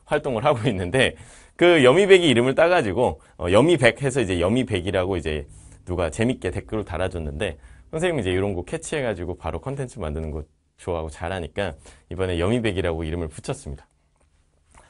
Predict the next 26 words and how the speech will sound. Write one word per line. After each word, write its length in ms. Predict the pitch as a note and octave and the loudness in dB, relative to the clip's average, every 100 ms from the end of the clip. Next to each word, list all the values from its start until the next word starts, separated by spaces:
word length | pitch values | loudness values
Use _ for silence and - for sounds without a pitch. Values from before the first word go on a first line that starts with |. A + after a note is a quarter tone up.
| _ | _
근데 100 | A3+ | 4
오해하시면 360 | A3 B3+ B3+ C#4 | 8 8 8 6
안 100 | A#3 | 6
돼. 220 | A3+ A#3 | 6 6
이거 260 | F#3+ G3+ - | 4 0 4
염이백이제 1400 | C#3+ F#3 G#3 G3 G#3 - D#3 - - F#3 G3 - F3 F#3+ | 6 6 2 -4 -4 0 0 0 -6 -6 -4 2 2 2
해가지고 480 | D#3 D3+ D3+ B2 C#3+ | -2 -2 -2 -2 -8
백이 380 | - C3+ E3 G3+ | 0 0 2 0
문제가 440 | G#3 F#3+ F3 E3+ E3 | 0 2 2 2 2
들어있는 480 | C#3+ C#3 C#3 C#3+ | 0 0 0 -2
뭐, 140 | B2 A#2 | -4 -2
그런 220 | C3+ C3+ | -2 0
문제가 460 | A#2 A2 A2 A#2 - | -2 -4 -4 -6 -6
아니에요. 420 | F#2 C#3 G#2 D3 _ _ _ _ _ _ _ _ _ _ | -4 -4 -6 -8 _ _ _ _ _ _ _ _ _ _
자, 320 | - E3 C3+ - | 6 6 6 -4
이거 240 | C3+ D3+ | 2 4
한 300 | F3 A#3+ B3 | 4 0 0
줄로 440 | A3+ A#3+ A#3 A3 E3+ | 0 2 4 6 6
요약을 320 | B2 B2 A#2 | 4 2 -2
해드릴게요. 460 | B2 F#2+ - F2 | -4 -8 -8 -8
이게 140 | E2+ G#2 | -4 -4
뭐냐? 500 | F2 B2+ D3 F#2 E2+ | -2 -2 -2 -4 -6
이거 100 | G#2+ | -8
궁금할 420 | C3 C3 C#3 G#2 | -4 -2 -2 -6
거 80 | E2 | -6
아니야. 340 | C#2 D2+ D#2 | -8 -8 -10